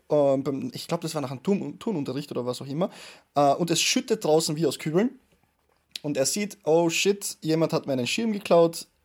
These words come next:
ich kann nicht nach Hause, sonst werde ich klitschnass. Und kurz vor sieben, anscheinend muss man, äh, spätestens um sieben aus der Schule raus sein in Japan, äh, kommt, äh, Kazuki und Suzune kommen daher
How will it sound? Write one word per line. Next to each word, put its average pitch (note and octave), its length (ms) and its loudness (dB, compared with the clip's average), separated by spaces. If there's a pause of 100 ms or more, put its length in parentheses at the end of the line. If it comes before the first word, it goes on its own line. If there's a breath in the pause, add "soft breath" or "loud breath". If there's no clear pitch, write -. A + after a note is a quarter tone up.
ich - 140 -8
kann C#3 160 0
nicht C#3 200 -6
nach C#3+ 80 0
Hause, E3+ 260 2
sonst A#2 220 -4
werde A#2+ 120 -2
ich B2+ 140 -8
klitschnass. - 560 -4 (1500 soft breath)
Und C#3 160 -8
kurz C#4+ 280 -2
vor F3+ 120 2
sieben, G#3 340 0
anscheinend D3 360 0
muss D#3+ 200 -2
man, C#3+ 240 2
äh, B2+ 340 2
spätestens - 480 -4
um C#3+ 80 -6
sieben E3 240 -6
aus C3+ 100 -2
der F3 100 -8
Schule F3+ 260 -4
raus E3+ 240 4
sein A#2 140 0
in A2 80 -4
Japan, C3+ 420 0
äh, B2+ 360 0
kommt, G#3 560 -4
äh, B2+ 260 2
Kazuki F#3 480 0
und D3 120 -2
Suzune G3 360 -2
kommen B2+ 260 -4
daher B2 340 0